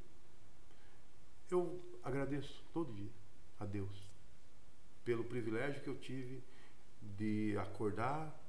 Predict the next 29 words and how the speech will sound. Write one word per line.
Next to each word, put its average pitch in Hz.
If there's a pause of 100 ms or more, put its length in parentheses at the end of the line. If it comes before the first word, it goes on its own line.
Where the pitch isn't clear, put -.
(460)
de 95 (100)
levantar 92
todo 110
dia 104
e 147
olhar 131
pra 127
cara 98
daquele 98
ser 92 (160)
maravilhoso. 90 (1040)
Mas 104
obrigado, 107
meu 92
Deus, 92
eu 113
não 131
reclamo 131
porque 139
foi. 98 (440)
Eu 104
agradeço 110 (320)
porque 107
ele 113
me 110
privilegiou 110
por 101
quatro 104
décadas 95